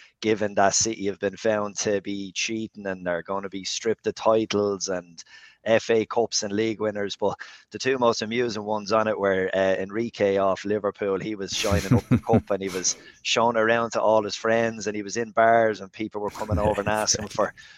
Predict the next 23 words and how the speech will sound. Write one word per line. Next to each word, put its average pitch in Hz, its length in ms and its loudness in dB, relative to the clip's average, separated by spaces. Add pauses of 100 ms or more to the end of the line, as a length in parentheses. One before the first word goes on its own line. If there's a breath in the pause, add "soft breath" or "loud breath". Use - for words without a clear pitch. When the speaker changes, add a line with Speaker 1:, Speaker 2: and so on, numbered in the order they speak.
(180 loud breath)
Speaker 1:
pictures 120 460 0
with 113 160 2
it. 110 120 4
And 104 160 0
then 113 140 2
the, 110 160 -4 (100)
the 107 120 -2
best 127 400 4
one 101 100 -10
was 98 140 -8
Tony 110 400 -2
Pulis, 117 520 -2
who 101 120 -4
was 92 160 -6
like, 92 240 -4
you 110 80 -4
know, 101 220 0 (340 soft breath)
"Don't 135 180 2
mind 123 180 0
family, 110 440 2
don't 117 180 -2
mind 107 180 -2
friends. 95 480 -2